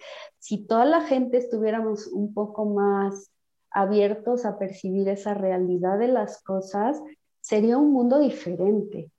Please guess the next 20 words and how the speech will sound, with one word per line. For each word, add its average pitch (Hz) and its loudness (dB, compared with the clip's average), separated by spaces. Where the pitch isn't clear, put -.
Pero 240 4
desafortunadamente 196 -2
esa 202 -4
información 190 -2
todavía 196 -2
no 202 0
la, 202 0
no 202 0
la 214 -2
procesa 190 -6
todo 190 -2
el 190 -2
mundo. 175 -4
Entonces, 196 -2
eh, 175 2
pues 190 -4
es 226 0
algo 269 2
bien 226 2
interesante 202 0